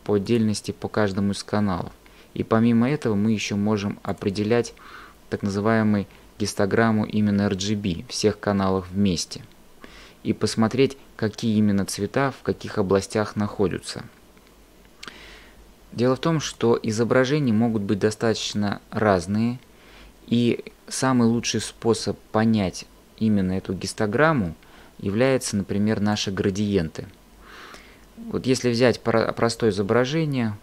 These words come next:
которое генерируется нашим непосредственно гимпом, и создать градиент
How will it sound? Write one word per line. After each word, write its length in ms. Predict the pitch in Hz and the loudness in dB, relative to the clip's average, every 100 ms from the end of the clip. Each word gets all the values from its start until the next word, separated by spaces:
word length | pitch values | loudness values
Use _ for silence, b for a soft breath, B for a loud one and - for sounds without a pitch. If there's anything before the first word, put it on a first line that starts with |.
| - | -12
которое 320 | - 104 107 | -10 -2 0
генерируется 800 | 95 101 110 104 92 92 87 92 | 2 2 4 4 2 2 -2 -6
нашим 720 | 92 95 90 - 87 - - - | -2 -2 -2 -4 -4 -4 -8 -4
непосредственно 880 | 101 - 101 101 95 - 95 92 | -4 -2 -2 0 -2 -2 -4 -2
гимпом, 540 | 98 147 147 120 107 92 - - | -2 -2 -2 -2 -2 -4 -12 -14
и 100 | - | -6
создать 460 | 104 110 104 107 90 | -2 0 2 2 2
градиент 720 | 107 101 98 104 101 87 - | 0 0 0 2 2 2 -4